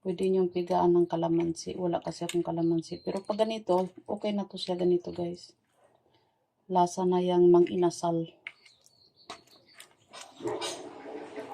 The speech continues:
Huwag kayo maglagay ng asin dahil titigas ang texture ng karne. Ganito lang siya.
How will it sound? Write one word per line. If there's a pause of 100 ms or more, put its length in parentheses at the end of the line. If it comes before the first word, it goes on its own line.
(880)
Huwag
kayo
maglagay
ng
asin
dahil (720)
titigas
ang
texture
ng (160)
karne. (160)
Ganito
lang
siya.